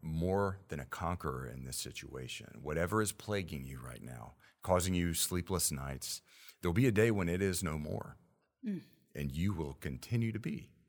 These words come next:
Speaker 1: right?
Speaker 2: Yeah.
Speaker 1: You will continue to conquer. I mean, to me, that brings a tremendous amount of encouragement. So I think as a dad, I, I try to bring some of that to my kids
Speaker 2: Yeah.
Speaker 1: too. Just,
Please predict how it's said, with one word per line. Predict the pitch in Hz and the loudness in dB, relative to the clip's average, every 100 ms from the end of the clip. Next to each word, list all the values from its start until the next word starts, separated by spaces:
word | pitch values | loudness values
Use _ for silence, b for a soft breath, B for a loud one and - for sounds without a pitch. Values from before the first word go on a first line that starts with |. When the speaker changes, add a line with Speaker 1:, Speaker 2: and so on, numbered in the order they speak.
| _ | _
Speaker 1:
right? | - 92 147 | -4 -4 -4
Speaker 2:
Yeah. | - 170 160 87 | -6 -6 -4 0
Speaker 1:
You | 113 | 0
will | 151 85 | 0 -2
continue | 73 69 104 110 | -4 -4 -4 -2
to | 98 | -4
conquer. | 113 104 85 | -6 -4 -2
I | |
mean, | 92 95 | 0 2
to | 107 | 4
me, | 120 139 87 87 B B B | 4 4 2 -2 B B B
that | 76 | -4
brings | 82 85 | 0 0
a | 67 | -2
tremendous | - 76 71 69 | -4 -4 -4 -6
amount | - - | -8 -10
of | 64 | -12
encouragement. | 60 71 62 - | -10 -10 -10 -2
So | - | 8
I | 120 | 8
think | 147 | 8
as | 131 | 6
a | 92 | 4
dad, | 67 82 92 95 B B B | 4 6 6 4 B B B
I, | - 90 - | -2 -2 -2
I | 87 | 0
try | 101 | 4
to | 85 | 4
bring | 71 76 78 78 76 - | 2 0 0 0 -4 -4
some | - | -2
of | 80 67 | 0 0
that | 64 64 - | -2 -2 -10
to | 71 | -8
my | 62 | -8
kids | - - 180 | -8 -6 0
Speaker 2:
Yeah. | 180 160 | 0 0
Speaker 1:
too. | 160 b b b b - | -4 b b b b -2
Just, | 90 | -2